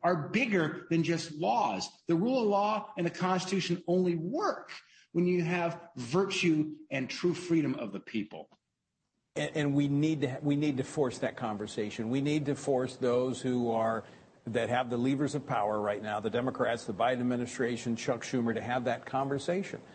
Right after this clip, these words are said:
Speaker 2: Because you're absolutely right. Until we have that conversation, we're only going to be dealing with the symptoms and putting Band-Aids on a much bigger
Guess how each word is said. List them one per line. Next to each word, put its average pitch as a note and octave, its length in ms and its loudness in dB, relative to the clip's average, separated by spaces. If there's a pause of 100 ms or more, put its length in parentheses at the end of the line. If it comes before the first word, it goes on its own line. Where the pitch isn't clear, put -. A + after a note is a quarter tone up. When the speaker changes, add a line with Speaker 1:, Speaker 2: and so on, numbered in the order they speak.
(140)
Speaker 2:
Because B2 300 2
you're B2 140 2
absolutely C#3+ 420 -2
right. C3+ 160 2
Until A#2 300 0
we D3+ 160 4
have D#3 320 0
that C#3 160 2
conversation, B2 600 -4
we're E3 160 2
only E3 240 2
going C3 260 0
to A#2+ 40 0
be A2+ 140 0
dealing B2 340 0
with A#2+ 140 -2
the A2 80 -6
symptoms C3+ 520 -2
and A#2+ 220 -4
putting B2+ 320 0
Band-Aids A#2 800 -2 (340)
on B2 160 0
a A#2 140 0
much B2+ 420 0 (340)
bigger A#2 440 0